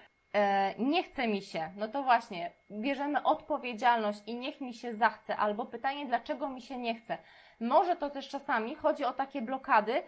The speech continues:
że my wiemy, że kurczę, to będzie trudne, bo nasze dziecko w tym momencie zacznie się buntować, zacznie mówić nam niefajne rzeczy. Ja nieraz, e, coś tam chcąc, powiedzmy, zmienić, tak, usłyszałam, to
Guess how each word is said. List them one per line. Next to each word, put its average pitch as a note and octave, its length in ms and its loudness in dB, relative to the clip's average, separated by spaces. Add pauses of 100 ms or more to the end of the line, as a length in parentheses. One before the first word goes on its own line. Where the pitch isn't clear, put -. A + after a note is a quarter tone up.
(140)
że A3+ 180 -4
my C4 240 -4
wiemy, C4 540 2
że B3 120 -8
kurczę, D#4+ 360 -6
to D4+ 120 -2
będzie C#4 300 -2
trudne, C4 580 -2
bo B3 160 -6
nasze B3+ 420 -2
dziecko G#3+ 340 -4
w D4+ 60 -12
tym B3+ 160 -10
momencie A#3+ 480 -4
zacznie A#3 600 0 (440)
się F#4+ 200 0
buntować, G#3+ 1000 8 (320)
zacznie C#4 680 2
mówić C#4 400 -2
nam B3 220 2
niefajne C4+ 480 0
rzeczy. G#3+ 440 2
Ja G#3 160 6
nieraz, A#3+ 460 0
e, G#3+ 360 4
coś F#3+ 340 4
tam A3+ 340 2
chcąc, - 480 -2
powiedzmy, A3+ 640 -4
zmienić, A3 680 -4
tak, A3 240 4
usłyszałam, G#3+ 720 2
to G#3+ 100 -6